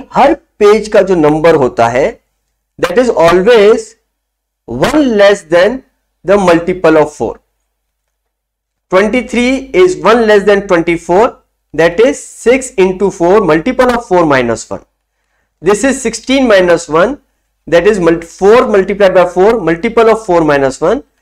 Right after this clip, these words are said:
This p-, sum of, sum is three, which is four minus one is one multiplied by four minus one। यानी कि अगर उसने तीन पेज फाड़े हैं, फाड़, फाड़ दिए हैं, torn out three pages, तो तीनों पेज का जो सम होगा,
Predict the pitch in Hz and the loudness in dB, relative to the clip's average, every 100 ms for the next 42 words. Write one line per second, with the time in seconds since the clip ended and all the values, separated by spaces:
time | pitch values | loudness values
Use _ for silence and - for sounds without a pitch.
0 | _ _ _ 151 214 247 - - _ _ | _ _ _ -2 0 0 -4 -18 _ _
1 | _ - 156 214 226 226 - 156 214 226 | _ -10 -4 -2 0 0 -2 -4 0 0
2 | 226 - 240 196 185 208 - 196 226 226 | -2 -4 -2 0 -2 -4 -2 0 2 2
3 | 214 196 180 170 180 247 - _ _ _ | 0 0 0 0 2 0 -4 _ _ _
4 | _ _ _ _ _ _ _ _ _ _ | _ _ _ _ _ _ _ _ _ _
5 | _ _ _ _ _ _ _ - 139 208 | _ _ _ _ _ _ _ -6 0 2
6 | 247 214 196 202 185 180 165 175 175 - | 2 0 0 -2 2 0 2 0 0 0
7 | 135 131 110 101 98 - 78 _ _ _ | 0 0 -4 -6 -10 -16 -20 _ _ _
8 | _ _ _ _ - 170 254 277 294 277 | _ _ _ _ -4 -2 0 0 -2 -2
9 | 285 285 - 277 320 233 220 - 180 156 | -2 -4 -2 0 2 2 0 0 0 0
10 | 151 135 - 151 143 - - 175 170 147 | 0 -4 -2 0 0 -4 -2 -2 0 0
11 | 139 170 262 - _ - 190 214 226 220 | 0 0 -4 -12 _ -4 0 0 0 0
12 | 262 262 175 147 220 - _ _ _ - | -2 0 0 0 -2 -4 _ _ _ -6
13 | 220 220 233 277 370 381 440 453 240 226 | -4 -4 -2 2 0 2 2 2 2 0
14 | 202 220 190 160 156 214 | 0 0 2 2 2 0